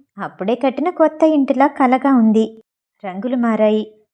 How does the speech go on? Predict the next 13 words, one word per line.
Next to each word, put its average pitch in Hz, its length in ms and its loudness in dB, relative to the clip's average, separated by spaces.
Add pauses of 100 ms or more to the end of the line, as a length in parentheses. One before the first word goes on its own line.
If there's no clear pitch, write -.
(180)
చుట్టూ 208 280 -6
అంతా 277 300 -2
పువ్వులతోటి 330 720 2
డెకరేట్ 269 540 0
చేశారు. 214 500 0 (420)
మేఘన 214 380 -8
వస్తుంటే 294 760 0 (140)
రామయ్య 196 380 2
పరిగెత్తుకునొచ్చి 277 1000 0
పలకరించాడు. 226 760 2 (360)
వెనకాలే 208 460 -2
రాణి 294 340 2
వచ్చింది. 233 680 0